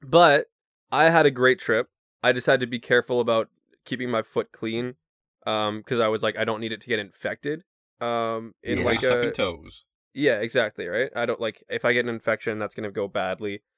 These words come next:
Speaker 1: So I just was careful to keep it clean, covered. I still went swimming and everything, but I was really careful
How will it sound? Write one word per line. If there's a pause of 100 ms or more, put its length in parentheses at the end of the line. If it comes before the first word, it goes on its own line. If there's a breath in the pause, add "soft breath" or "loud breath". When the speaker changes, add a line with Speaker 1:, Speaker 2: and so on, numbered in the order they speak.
(140)
Speaker 1:
So
I
just
was
careful
to
keep
it
clean,
covered.
I
still
went
swimming
and
everything,
but
I
was
really
careful